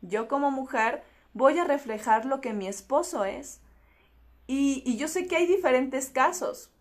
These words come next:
porque pues gracias al Eterno,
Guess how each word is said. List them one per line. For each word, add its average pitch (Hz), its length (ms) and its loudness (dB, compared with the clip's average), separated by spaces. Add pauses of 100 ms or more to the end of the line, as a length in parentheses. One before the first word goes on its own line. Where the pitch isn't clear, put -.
(500)
porque 226 760 0
pues 190 180 -2
gracias 302 340 0
al 226 140 2
Eterno, 254 680 0